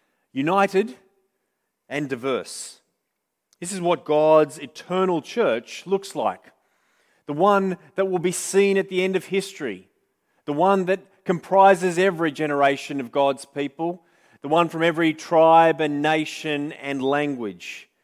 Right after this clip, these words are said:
The one that will be seen in heaven when all of God's people come together around Jesus. Unified and diverse. And it's not hard to understand why God would want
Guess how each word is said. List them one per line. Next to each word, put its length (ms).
The 60
one 280
that 60
will 120
be 140
seen 460
in 120
heaven 400
when 140
all 240
of 120
God's 460
people 640
come 340
together 540
around 580
Jesus. 760
Unified 1000
and 520
diverse. 760
And 80
it's 100
not 120
hard 180
to 80
understand 540
why 320
God 540
would 200
want 600